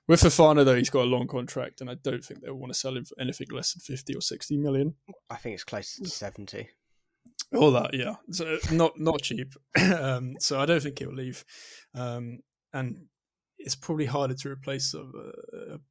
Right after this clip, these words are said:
Speaker 1: player of his potential in that position than it is of that of Maddison. Um, so yeah, it'd be interesting to see who they do sell, 'cause they will. And,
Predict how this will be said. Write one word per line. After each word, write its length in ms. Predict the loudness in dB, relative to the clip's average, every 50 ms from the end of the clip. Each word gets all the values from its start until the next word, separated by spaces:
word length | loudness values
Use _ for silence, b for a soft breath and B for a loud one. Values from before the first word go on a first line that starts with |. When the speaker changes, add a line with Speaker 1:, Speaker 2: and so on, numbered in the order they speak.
| _ _ -8
Speaker 1:
player 220 | -6 -4 -4 -2
of 100 | -4 -4
his 140 | -4 -6 -6
potential 500 | -8 -10 -12 -10 -10 -10 -10 -12 -12 -10
in 60 | -10
that 180 | -10 -12 -12 -16
position 480 | -14 -12 -10 -8 -8 -8 -8 -8 -10
than 140 | -8 -8 -8 -8
it 60 | -8
is 240 | -8 -6 -8 -8 -8 _ _ _ _ _ _ _ -10
of 100 | -8 -4
that 160 | -4 -4 -4 -6 -10 -14
of 80 | -10 -6
Maddison. 500 | -4 -4 -4 -2 -2 -4 -4 -4 -6 -8 _ B B B B B B B B B B B _ -4
Um, 640 | -2 0 0 0 0 -2 -6 -6 -8 -10 -10 -12 -16 _ _ _ _ _ _
so 280 | -12 -10 -10 -8 -8
yeah, 320 | -8 -8 -6 -6 -8 -8 -10 -16 _ _ _ _
it'd 100 | 2 6
be 100 | 6 6
interesting 300 | 6 4 0 -2 -4 -4
to 60 | -6
see 320 | -6 -4 -6 -6 -6 -8 -10 -12 _ _ _ _ _ _ -8 -4
who 80 | -4 -4
they 100 | -2 -4
do 260 | -6 -8 -8 -6 -6
sell, 320 | -6 -6 -6 -8 -8 -8 -10 -10 -12 -12 _
'cause 120 | -14 -10
they 100 | -8 -8
will. 360 | -8 -6 -6 -8 -8 -8 -12 -14 _ -6
And, 260 | -4 -4 -4 -4